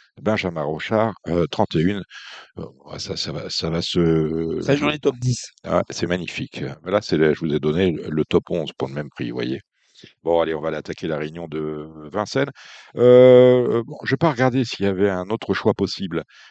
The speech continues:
Speaker 1: euh, pour la, la, la course du Z cinq de Vincennes, euh, qui va nous laisser sur notre faim. Il faut s'attendre à des, euh, des rapports, euh, euh, entre guillemets, ridicules, parce qu'on peut pas sortir d'Oracle Thiel, invaincu sur le parcours des deux mille cent mètres en trois sorties.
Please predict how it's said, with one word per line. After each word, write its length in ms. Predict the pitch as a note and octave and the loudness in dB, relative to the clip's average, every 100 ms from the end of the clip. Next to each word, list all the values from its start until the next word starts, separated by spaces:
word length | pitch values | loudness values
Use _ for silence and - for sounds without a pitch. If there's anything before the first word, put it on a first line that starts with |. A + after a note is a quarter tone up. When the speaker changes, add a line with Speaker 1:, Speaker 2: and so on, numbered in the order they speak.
| - | -8
Speaker 1:
euh, 120 | D2 D2+ | -4 -4
pour 340 | - F#2+ D#2+ | -2 0 0
la, 300 | D#2 D#2 D2+ | 0 0 -2
la, 180 | D2 D#2 - | -4 -8 -6
la 120 | D2+ | -8
course 240 | - A2 F#2 | -2 -2 -2
du 140 | D#2+ | -4
Z 120 | D2+ - | -6 -6
cinq 320 | - F2+ E2 | -8 -10 -8
de 280 | D#2+ E2 - | -6 -6 -6
Vincennes, 580 | - F2+ - A2+ C3 C3+ - - - - - | -6 -6 -2 0 0 -4 -14 -20 -20 -14 -8
euh, 320 | F2 F2+ F2 | -4 -2 -4
qui 160 | - | -4
va 140 | - G2+ | -2 0
nous 100 | G#2+ | 2
laisser 380 | G2+ - G#2+ F#2 | 0 2 0 0
sur 140 | G#2 | -2
notre 260 | F#2+ - F#2 | -4 -4 -2
faim. 220 | C3 C#3+ | -2 -2
Il 40 | |
faut 120 | C3+ | -6
s'attendre 420 | - G2 - G#2 F#2 | -10 -10 -8 -4 -4
à 60 | |
des, 320 | E2+ F2+ F2+ F2 | -4 -2 0 0
euh, 760 | E2+ E2 E2 D#2+ D#2+ D#2+ D2+ D2 | 0 -2 -4 -6 -6 -8 -10 -12
des 80 | E2 | -10
rapports, 460 | E2+ - G2 D#2 D#2 | -8 -2 0 0 -2
euh, 360 | D#2+ D#2+ D2 C#2 D2 | -4 -6 -8 -12 -16
euh, 220 | G2 C3 - C2+ C#2 _ _ _ _ _ - | -16 -16 -20 _ _ _ _ _ _ _ -20
entre 260 | E2 - | -18 -14
guillemets, 380 | E2+ E2+ F#2 E2 | -10 -10 -8 -8
ridicules, 580 | D2 F#2+ F#2 - A#2 C#3 - _ - _ - | -8 -10 -6 0 2 2 -6 _ -20 _ -18
parce 180 | - - | -14 -8
qu'on 160 | G2 | -6
peut 120 | G2+ | -2
pas 120 | G2 A2 | 2 2
sortir 460 | G2 - G2+ F2+ | -2 -8 -8 -6
d'Oracle 400 | F#2 F#2+ F#2+ G2+ | -2 0 0 -2
Thiel, 320 | - A2 B2 C3+ _ _ | -4 -4 -4 -6 _ _
invaincu 460 | G#2+ G2 G#2 - A#2+ | -4 -2 -2 -4 -4
sur 140 | G2 | -4
le 60 | F2 | -2
parcours 340 | F2 - F#2+ | -2 -2 -4
des 100 | E2+ | -2
deux 120 | F2 | -2
mille 120 | F#2 E2+ | -4 -6
cent 220 | - E2+ | -10 -6
mètres 260 | F#2 - - | -6 -8 -14
en 120 | D#2 | -14
trois 220 | - G#2+ | -6 -4
sorties. 400 | - - - G#2 | -4 -8 -10 -14